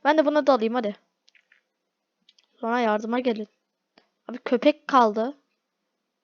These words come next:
Sen, sen bitir abi. Sen, sen bitir kardeşim. Bitirdin mi? Git köpeğe yardım et be. Hadi. Köpekle ikiniz orada çalışın. Sonra üçünüz de şu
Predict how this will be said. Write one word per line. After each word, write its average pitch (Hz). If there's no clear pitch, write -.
Sen, 254
sen 269
bitir 294
abi. 247
Sen, 254
sen 269
bitir 277
kardeşim. 262
Bitirdin 311
mi? 240
Git -
köpeğe 247
yardım 220
et 208
be. 202
Hadi. 240
Köpekle 311
ikiniz 277
orada 262
çalışın. 247
Sonra 302
üçünüz 302
de 311
şu 285